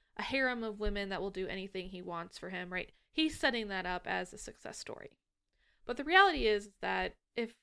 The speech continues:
someone in his audience is a thirteen, fourteen, fifteen-year-old boy watching his videos and then trying to emulate that behavior, that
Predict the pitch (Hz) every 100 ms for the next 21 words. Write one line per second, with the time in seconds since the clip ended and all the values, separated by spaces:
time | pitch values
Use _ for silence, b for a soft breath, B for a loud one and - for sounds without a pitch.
0 | _ - 320 339 311 247 233 - 214 214
1 | 202 202 190 190 233 240 233 214 214 208
2 | 214 196 202 202 202 190 185 185 185 185
3 | 185 185 185 - _ _ _ _ _ -
4 | 262 262 294 262 220 - 202 196 196 190
5 | 190 - - 208 196 - 247 262 - -
6 | 196 202 190 180 180 196 196 196 165 170
7 | 185 - _ - 427